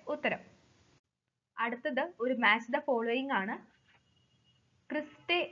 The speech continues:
എന്നുള്ളത് ഇതിനകത്ത് ഏതിലേക്കാണ് match ആവുന്നതെന്ന് ചോദിച്ചു കഴിഞ്ഞാൽ ക്രിസ്റ്റേ എന്ന് പറയുന്നത് infolding of mitochondria ആണ്. അതുകൊണ്ട് fourth option ആണ്. Sister Nie എന്നുള്ളത് disc shaped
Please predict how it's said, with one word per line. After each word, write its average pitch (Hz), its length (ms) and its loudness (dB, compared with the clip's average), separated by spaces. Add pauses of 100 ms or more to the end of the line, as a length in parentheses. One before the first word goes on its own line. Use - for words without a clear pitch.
എന്നുള്ളത് 233 380 -2
ഇതിനകത്ത് 220 440 -4
ഏതിലേക്കാണ് 240 460 0
match 190 260 -2
ആവുന്നതെന്ന് 220 300 -2
ചോദിച്ചു 180 200 -6
കഴിഞ്ഞാൽ 196 240 -4 (180)
ക്രിസ്റ്റേ 254 380 -4
എന്ന് 269 220 -4
പറയുന്നത് 196 400 0 (520)
infolding 294 580 0
of 294 60 -4 (140)
mitochondria 247 800 -2
ആണ്. 214 120 -4 (180)
അതുകൊണ്ട് 220 320 -4
fourth 233 360 0
option 208 240 -6 (100)
ആണ്. 208 140 -6 (1000)
Sister 311 400 2 (160)
Nie 285 240 2 (280)
എന്നുള്ളത് 226 540 2 (580)
disc 262 260 -4 (120)
shaped 277 280 0